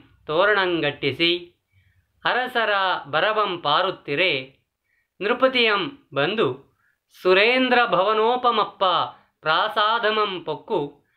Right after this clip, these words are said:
ವಿಸ್ಮಯ ಚಿತ್ತನಾಗಿ ಸುರಲೋಕಮಂ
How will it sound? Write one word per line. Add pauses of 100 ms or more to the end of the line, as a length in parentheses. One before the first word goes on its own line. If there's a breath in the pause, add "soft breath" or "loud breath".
(440)
ವಿಸ್ಮಯ (100)
ಚಿತ್ತನಾಗಿ (680)
ಸುರಲೋಕಮಂ